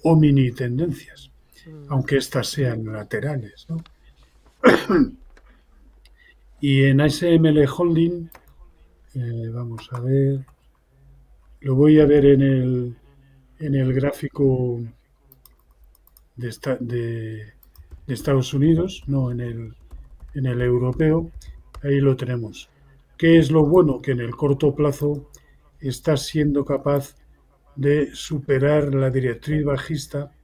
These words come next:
Speaker 1: que viene desde los máximos en mil, mil cien, ¿no?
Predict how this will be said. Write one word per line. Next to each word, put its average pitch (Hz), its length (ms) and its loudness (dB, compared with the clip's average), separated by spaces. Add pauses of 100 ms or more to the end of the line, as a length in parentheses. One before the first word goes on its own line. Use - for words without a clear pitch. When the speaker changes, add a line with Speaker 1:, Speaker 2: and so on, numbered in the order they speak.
(560)
Speaker 1:
que 139 80 0
viene 143 280 2
desde 131 300 0
los 127 260 -6
máximos 139 680 -6 (480)
en 127 420 -4
mil, 139 240 0 (300)
mil 151 240 0
cien, 113 420 -8
¿no? 170 180 -8